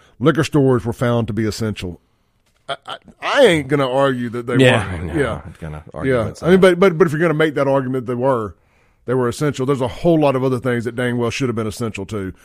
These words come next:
Speaker 1: And I
Speaker 2: Yeah.
Speaker 1: think that's one of the greatest tragedies of the,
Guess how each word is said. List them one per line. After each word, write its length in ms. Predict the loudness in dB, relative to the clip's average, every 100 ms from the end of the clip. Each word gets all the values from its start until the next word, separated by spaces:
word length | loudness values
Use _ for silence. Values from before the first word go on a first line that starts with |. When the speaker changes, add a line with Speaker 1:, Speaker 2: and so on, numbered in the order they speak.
| _ -8
Speaker 1:
And 100 | -2
I 60 |
Speaker 2:
Yeah. 60 | 0
Speaker 1:
think 180 | 0 2
that's 220 | 0 -2
one 140 | -6
of 40 | -6
the 60 |
greatest 340 | -4 -4 -4 -8
tragedies 680 | -6 -6 -6 -8 -10 -10 -16 _ _ _ -6
of 300 | -2 -2 -2
the, 200 | -6 -8